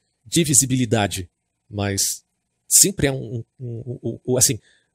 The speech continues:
aquilo que está sobre a Lua, porque pra Aristóteles o sublunar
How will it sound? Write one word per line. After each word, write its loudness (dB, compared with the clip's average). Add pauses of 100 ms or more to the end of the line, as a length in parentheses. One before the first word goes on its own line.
(320)
aquilo -4
que 0
está 2 (340)
sobre 0
a 2
Lua, -2
porque -12
pra 0
Aristóteles -4
o -4
sublunar -4